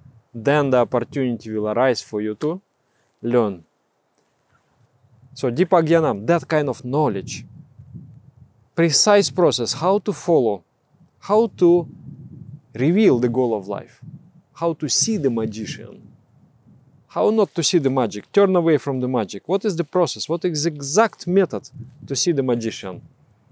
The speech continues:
Okay? Then another side is, uh, Дадят Курят, Папа Кшаям Тута. Папа means sin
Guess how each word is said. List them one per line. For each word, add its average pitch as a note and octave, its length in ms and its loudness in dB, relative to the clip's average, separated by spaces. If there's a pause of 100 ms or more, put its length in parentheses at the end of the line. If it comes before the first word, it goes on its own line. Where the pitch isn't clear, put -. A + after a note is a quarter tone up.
(1080)
Okay? G3+ 300 -8 (1040)
Then C#3+ 200 -2
another F#3+ 340 4
side C3+ 300 2 (420)
is, D3 300 0 (480)
uh, A2+ 460 2 (320)
Дадят C3+ 360 2
Курят, D#3+ 360 4
Папа C#3 240 2
Кшаям C#3+ 280 -2
Тута. A#2+ 320 -4 (360)
Папа G#3+ 240 4
means F#3+ 300 2
sin G3+ 420 2